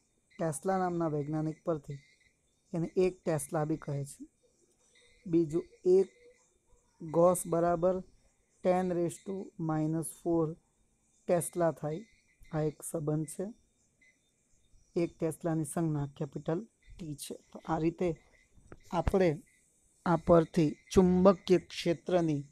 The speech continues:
વ્યાખ્યા નિરૂપિત કરી શકીએ અને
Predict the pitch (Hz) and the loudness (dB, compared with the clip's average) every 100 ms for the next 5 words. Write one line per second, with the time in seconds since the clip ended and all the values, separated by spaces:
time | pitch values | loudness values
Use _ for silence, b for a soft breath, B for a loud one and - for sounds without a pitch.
0 | _ - - _ - 151 143 156 156 - | _ -20 -20 _ -12 -8 4 8 8 6
1 | - 190 180 175 175 175 190 180 - 185 | 2 6 6 8 6 6 0 -2 2 2
2 | 190 - 196 - 233 285 _ _ b b | 2 -4 -8 -4 -6 -6 _ _ b b
3 | b _ 170 165 165 | b _ -4 -2 -2